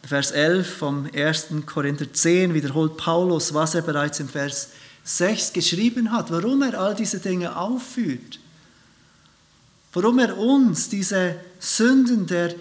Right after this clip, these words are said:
Israeliten vor Augen führt. Er sagt im Vers elf, „All diese Dinge aber, die jenen widerfuhren, sind Vorbilder. Sie wurden uns zur Warnung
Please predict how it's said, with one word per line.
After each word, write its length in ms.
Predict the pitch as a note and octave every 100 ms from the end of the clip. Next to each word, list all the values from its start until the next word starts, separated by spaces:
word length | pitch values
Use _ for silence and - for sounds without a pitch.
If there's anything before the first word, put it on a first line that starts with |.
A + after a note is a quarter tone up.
| - G3
Israeliten 760 | F#3 F#3 F3 E3+ A3 A3+ G3+
vor 260 | D#3+ F3 E3+
Augen 400 | G3+ A#3+ A#3 G3+
führt. 640 | - A#3+ E3 A#2 - - - _ _ - -
Er 80 | F3
sagt 260 | F#3 -
im 80 | F3+
Vers 240 | E3+ D#3+ -
elf, 420 | F3 F3+ F3+ -
„All 340 | E3 F3 G#3 A3
diese 280 | G#3 F#3+ E3
Dinge 480 | - F3+ G#3 G#3
aber, 440 | G3 F3+ F#3+ G#3 A3 - - - - _ _ _ _ _ _ _ _ - -
die 80 | C#3+
jenen 460 | F#3 B3+ C4 G#3+
widerfuhren, 920 | F#3+ F3 - - G3+ C#3 C3 C3+ C#3 - _ _ _ - - _ _ _ _ _ _ _ -
sind 200 | D#3 D3+
Vorbilder. 840 | - G3 A#3 A#3 G#3+ C#3 B2 B2+
Sie 220 | - F3+
wurden 280 | G3+ F3+ E3+
uns 580 | - A3 B3+ D#3 - -
zur 280 | D3 C3+
Warnung 680 | D3 F#3 A#3+ A#3 G#3 C3 B2